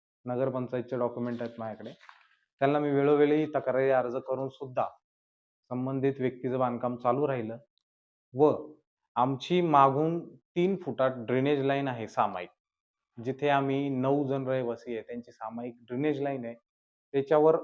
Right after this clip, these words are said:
त्यांनी आत्ता सिमेंट काँक्रीट करून पूर्ण ते वापरास घेतलंय. प्लस मागच्या बाजूने दहा फुटी रोड हा मंजूर होता, हे आम्हाला माहिती होतं.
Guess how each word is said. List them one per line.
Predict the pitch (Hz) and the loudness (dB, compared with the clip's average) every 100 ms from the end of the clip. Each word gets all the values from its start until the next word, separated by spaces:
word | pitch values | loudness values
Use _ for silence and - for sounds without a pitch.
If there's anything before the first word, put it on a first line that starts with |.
| - _ _ _ _ 147 | -6 _ _ _ _ -2
त्यांनी | 143 151 160 165 - - | 0 2 0 -2 -8 -6
आत्ता | 135 - 165 | -6 2 0
सिमेंट | 160 - 151 160 175 175 147 | 0 -4 0 2 2 0 4
काँक्रीट | 143 139 151 151 | 4 4 -2 0
करून | 160 147 110 - _ _ _ _ _ - | 2 2 0 -12 _ _ _ _ _ -4
पूर्ण | 147 156 151 | 2 2 2
ते | 147 143 143 143 127 | 2 2 0 -4 2
वापरास | 123 123 151 135 | 2 4 0 2
घेतलंय. | 127 - 107 110 - _ _ _ 123 | -2 -2 -6 -8 -12 _ _ _ -2
प्लस | 135 139 - _ _ 131 | -2 -2 -10 _ _ -2
मागच्या | 131 131 151 | -2 0 0
बाजूने | 143 131 120 117 113 - _ _ _ _ _ - | 2 2 0 -4 -6 -12 _ _ _ _ _ -6
दहा | 117 123 160 | -2 4 4
फुटी | 139 135 127 | 4 -2 0
रोड | 127 131 135 120 - - _ - | 4 6 6 4 -8 -20 _ -2
हा | 127 | 0
मंजूर | 131 143 151 180 | 4 2 4 6
होता, | 170 117 87 - _ _ - | 6 4 -2 -8 _ _ -2
हे | 120 | 0
आम्हाला | 131 131 | 2 2
माहिती | 127 131 131 | 0 -2 0
होतं. | 113 117 | 0 -2